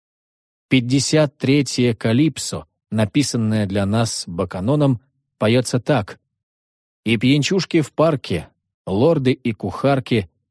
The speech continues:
джефферсоновский шофёр и китайский зубодёр,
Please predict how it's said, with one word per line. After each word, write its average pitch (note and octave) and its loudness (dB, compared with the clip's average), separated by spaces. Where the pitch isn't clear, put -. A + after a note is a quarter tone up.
джефферсоновский B2 0
шофёр A#2 0
и G#2 -4
китайский C#3 0
зубодёр, G2+ 0